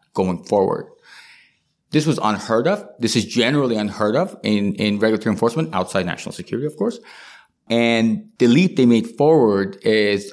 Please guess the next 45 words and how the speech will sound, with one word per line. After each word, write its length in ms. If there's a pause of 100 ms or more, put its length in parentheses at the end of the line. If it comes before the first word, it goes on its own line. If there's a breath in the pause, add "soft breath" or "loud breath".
(100)
unbelievable 580
in 120
size, 340
but 100
I, 60
we 160
were 100
also 280
kind 160
of, 60
like, 140
surprised 460
at 60
the 60
pace 300
at, 60 (240)
at 160
which 200
we 100
could, 300
could 220
execute 480
this. 340 (680 loud breath)
And 640 (140)
a 80
lot 180
of 100
their 100
analysts 680 (320)
are 340
super 640
happy 440
'cause 280
they 60
don't 200
spend 280
time, 320
like, 200
dealing 240
with 80
Excel 280
sheets. 300
They're 160
literally 520
analyzing. 680